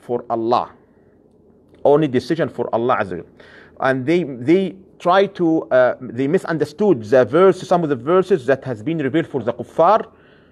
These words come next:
and they apply it to the Muslim. And from that point, the concept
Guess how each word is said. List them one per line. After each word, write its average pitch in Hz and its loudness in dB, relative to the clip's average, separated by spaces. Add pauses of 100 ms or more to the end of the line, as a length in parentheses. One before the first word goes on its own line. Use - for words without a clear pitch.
(200)
and 131 -4
they 143 0
apply 156 0
it 180 -4
to 147 -6
the 120 -2
Muslim. 95 -6 (600)
And 117 -6
from 139 2
that 165 0
point, 196 2
the 139 -2
concept - -6